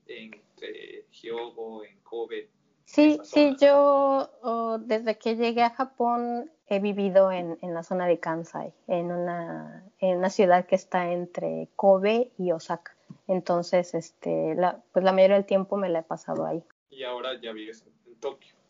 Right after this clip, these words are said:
Speaker 2: Sí, apenas este año me, me mudé a, al, un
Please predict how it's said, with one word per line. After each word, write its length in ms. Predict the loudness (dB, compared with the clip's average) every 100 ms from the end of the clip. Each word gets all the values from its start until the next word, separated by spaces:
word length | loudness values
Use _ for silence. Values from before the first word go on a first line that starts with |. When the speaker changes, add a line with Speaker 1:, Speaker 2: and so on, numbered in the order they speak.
| _
Speaker 2:
Sí, 380 | -18 2 6 6
apenas 460 | 4 2 -2 -4
este 260 | -10 _ -2
año 300 | -2 -4 -6
me, 340 | -8 -12 -14 -14
me 120 | -12 -10
mudé 440 | -10 -8 -6 -6
a, 180 | -8 -12 -20 _ _
al, 340 | -6 -4 -4 -6
un 180 | -8 -8